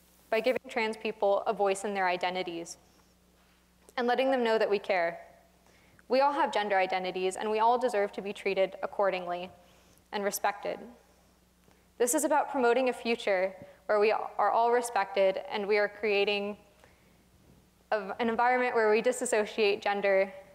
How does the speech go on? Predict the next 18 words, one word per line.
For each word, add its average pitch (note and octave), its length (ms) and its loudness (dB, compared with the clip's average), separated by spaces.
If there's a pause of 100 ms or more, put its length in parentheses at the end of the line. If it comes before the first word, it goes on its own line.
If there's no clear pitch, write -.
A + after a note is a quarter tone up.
(360)
and G#3 100 -2
appearance. - 600 -6 (680)
This, B3+ 200 0 (180)
the B3 60 2
spectrums D4 520 -2
have A3+ 320 0
advanced G3+ 440 -2
so A3 160 4
far G3+ 260 2
beyond F#3 340 -2
the F#3 80 -10
norm, F3+ 460 -2 (440)
such G3 240 -2
as, F3+ 320 0
like, - 300 -4 (600)
gender G3+ 320 2
expression F#3 680 -4
and F3+ 320 -8